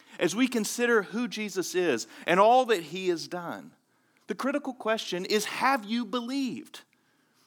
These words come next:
Have you placed your trust in him? Have you entered into God's rest? And then the second corollary question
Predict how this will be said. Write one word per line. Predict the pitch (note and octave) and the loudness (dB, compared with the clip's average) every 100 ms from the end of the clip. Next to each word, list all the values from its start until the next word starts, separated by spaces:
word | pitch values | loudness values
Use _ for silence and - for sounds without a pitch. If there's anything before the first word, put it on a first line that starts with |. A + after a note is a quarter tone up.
| _ _ | _ _
Have | - C#4+ C4 | 4 4 4
you | C4+ | 0
placed | C4+ B3 C4 C4 - - | 0 2 4 4 -4 -2
your | A#3 | 0
trust | A3+ - A#3+ A#3 A3 - - | 0 0 0 0 -2 -8 -2
in | A3+ A#3 | 0 2
him? | G#3+ F#3 A3+ G3 F#2+ - _ _ _ _ _ _ | -2 -2 0 0 -2 -8 _ _ _ _ _ _
Have | - C4+ | 8 8
you | C4 D4+ D4 A3+ | 10 8 8 6
entered | C#4 C#4 C4 | 6 6 4
into | G#3+ B3+ C#4 - A#3 | 4 4 4 2 0
God's | G#3+ A3 G#3+ G3 | 4 4 4 -2
rest? | A3 G#3+ C#3 - - - _ _ _ _ _ _ _ _ _ | -4 -4 -6 -12 -18 -20 _ _ _ _ _ _ _ _ _
And | A#3+ B3+ | 4 4
then | C4+ | 4
the | C4 | 2
second | - D4+ D#4 B3 | 2 0 0 -4
corollary | - C#4 D4+ B3+ E3+ B2 | -2 2 4 4 0 0
question | - F2+ - - | -2 -6 -6 -16